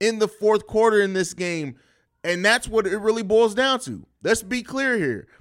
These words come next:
If Zach LaVine played like a two hundred million dollar player, the Bulls win this game. Just period. Zach LaVine goes one for fourteen in this game,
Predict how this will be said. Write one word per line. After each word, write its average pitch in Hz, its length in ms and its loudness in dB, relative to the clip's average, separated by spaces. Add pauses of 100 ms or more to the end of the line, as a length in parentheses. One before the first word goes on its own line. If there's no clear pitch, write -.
(140)
If 175 140 -2
Zach 175 380 2
LaVine 208 520 -4
played 180 400 2
like 165 220 -4
a 139 80 -4
two 214 260 -2
hundred 214 260 -4
million 185 420 2
dollar 175 300 6
player, 156 500 0 (180)
the 160 80 -2
Bulls 165 420 2
win 160 280 -2
this 160 180 -6
game. 143 360 -4 (160)
Just 202 300 4
period. 170 460 -2 (140)
Zach 202 280 6
LaVine 220 320 -2
goes 165 240 0
one 190 320 -2
for 247 160 -12
fourteen 220 500 -2
in 190 80 -4
this 160 140 -8
game, 160 380 -4